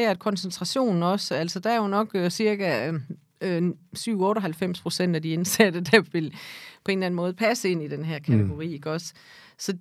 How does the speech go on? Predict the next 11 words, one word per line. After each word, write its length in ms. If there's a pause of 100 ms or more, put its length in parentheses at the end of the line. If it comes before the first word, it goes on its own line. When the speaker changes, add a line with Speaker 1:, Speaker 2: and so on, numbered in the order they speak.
(140)
Speaker 1:
så 140
de, 440 (240)
de 300
er 140
jo 240
godt 160
klar 260
over, 200
at, 280
øh, 240 (580)
<clears throat> 220